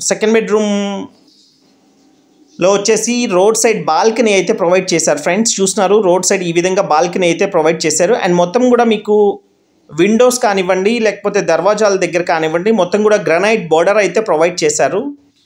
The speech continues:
And ఆర్ఓ వాటర్ ఫిల్టర్, ఆర్ఓ ఫిల్టర్ కూడా ప్రొవైడ్ చేస్తున్నారండి. And ఆర్ఓ వాటర్ ఫిల్టర్ కూడా ప్రొవైడ్ చేశారు. And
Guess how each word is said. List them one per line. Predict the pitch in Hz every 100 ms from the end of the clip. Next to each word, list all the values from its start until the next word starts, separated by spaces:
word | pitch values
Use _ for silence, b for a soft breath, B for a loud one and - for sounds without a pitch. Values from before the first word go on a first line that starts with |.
| _ _ _ _ _ 190
And | 202 - 180
ఆర్ఓ | 226 240 208
వాటర్ | 208 220 226
ఫిల్టర్, | 208 202 202 170
ఆర్ఓ | 190 220 233 226 220 214 - - - - - - - _ - -
ఫిల్టర్ | 196 214 214
కూడా | 220 220
ప్రొవైడ్ | 175 185 185 170
చేస్తున్నారండి. | 170 175 165 175 233 311 - _ _ _ _ _ _ _ _ _ _ _ _ _ _ _ _ _ _ _ -
And | 156 139
ఆర్ఓ | 170 208 190
వాటర్ | 185 208 208
ఫిల్టర్ | 180 196 190
కూడా | 190 190
ప్రొవైడ్ | 160 175 175
చేశారు. | 156 170 202 247 - _ _ _ _
And | 190